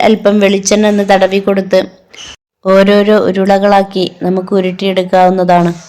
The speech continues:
വളരെ സിമ്പിളായിട്ട് തന്നെ തയ്യാറാക്കിയെടുക്കാൻ പറ്റിയ നല്ലൊരു ഐറ്റം ആണ് ട്ടോ ഇത്. ഇപ്പോഴിതാ ഞാൻ ഉണ്ടാക്കിയെടുത്തിട്ടുണ്ട്. ഇതുപോലെ എല്ലാതും നമുക്ക് ഉരുട്ടിയെടുക്കാം.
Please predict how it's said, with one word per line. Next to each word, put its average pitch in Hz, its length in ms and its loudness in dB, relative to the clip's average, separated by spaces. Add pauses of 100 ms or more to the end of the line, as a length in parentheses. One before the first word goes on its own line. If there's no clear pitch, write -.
(140)
വളരെ 202 300 2 (140)
സിമ്പിളായിട്ട് 214 720 2
തന്നെ 208 200 2 (120)
തയ്യാറാക്കിയെടുക്കാൻ 202 1040 0
പറ്റിയ 185 380 -2 (180)
നല്ലൊരു 202 420 0 (500)
ഐറ്റം 196 400 0 (180)
ആണ് 185 200 0
ട്ടോ 180 240 2
ഇത്. 175 180 2 (1080)
ഇപ്പോഴിതാ 202 500 4 (180)
ഞാൻ 196 120 2 (100)
ഉണ്ടാക്കിയെടുത്തിട്ടുണ്ട്. 185 920 0 (120)
ഇതുപോലെ 202 440 -2 (180)
എല്ലാതും 196 440 2 (100)
നമുക്ക് 190 320 -6
ഉരുട്ടിയെടുക്കാം. 175 680 -2